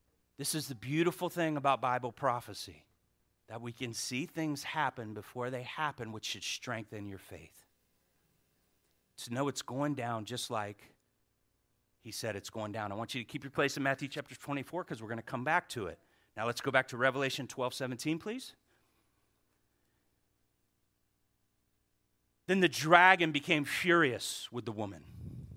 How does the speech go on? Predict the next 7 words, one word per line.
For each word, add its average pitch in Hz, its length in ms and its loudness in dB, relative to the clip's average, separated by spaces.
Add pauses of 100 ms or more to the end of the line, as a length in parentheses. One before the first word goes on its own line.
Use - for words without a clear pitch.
(960)
So 123 240 2
wrath 135 760 6 (640)
and 104 140 -10
fury 123 720 2 (280)
with 110 160 -8
the 131 80 -2
woman, 127 460 2